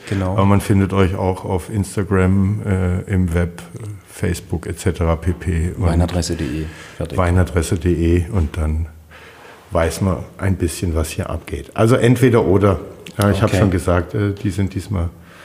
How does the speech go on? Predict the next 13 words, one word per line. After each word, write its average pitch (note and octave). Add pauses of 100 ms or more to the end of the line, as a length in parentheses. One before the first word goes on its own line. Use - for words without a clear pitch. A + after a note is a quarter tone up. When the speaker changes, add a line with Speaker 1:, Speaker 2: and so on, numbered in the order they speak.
(600)
Speaker 2:
nicht F2+
so G2
fies F2+ (160)
wie F2+
Speaker 1:
Aha. E2+
Speaker 2:
bei F#2
manchen E2+
anderen. F2 (260)
Speaker 1:
<laughs> -
Speaker 2:
Äh, -
rot B2+
oder F#2+
weiß? G2+